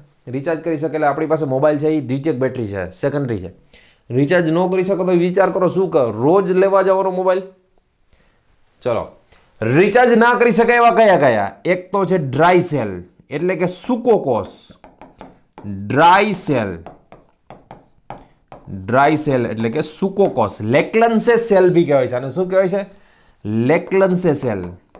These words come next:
લેકલન્સે કોષ પણ કહેવામાં આવે છે આને. સૂકા કોષ. લેકલન્સે નામના સાયન્ટિસ્ટે શોધેલો હોવાથી. બીજો છે મર્ક્યુરી સેલ,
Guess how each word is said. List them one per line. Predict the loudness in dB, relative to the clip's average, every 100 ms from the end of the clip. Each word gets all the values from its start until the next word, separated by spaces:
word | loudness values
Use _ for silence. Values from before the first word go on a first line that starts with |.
| _ -18
લેકલન્સે | -12 -6 -6 -6 -6 -4 -4 -4 -4 -4 -4 -12 _ -20 -20 -20 _ -20 -20 _ -18 -18 -20 -20 -16
કોષ | -4 0 0 -2 -2
પણ | -2 0
કહેવામાં | 0 0 -2
આવે | -4
છે | -6
આને. | -10 -12 -16 _ _ _ -20 -6
સૂકા | -4 0 0
કોષ. | 0 -4
લેકલન્સે | -4 -2 -2 -2 -2 0
નામના | -2 -2 -2
સાયન્ટિસ્ટે | -2 -4 -4 -4 -4
શોધેલો | -2 -2 0 0
હોવાથી. | 0 -2 -6 -12 _ _ _ -20 -10
બીજો | -2 0 2
છે | 2 0
મર્ક્યુરી | 2 0 0 -2 0 0
સેલ, | 2 0 -2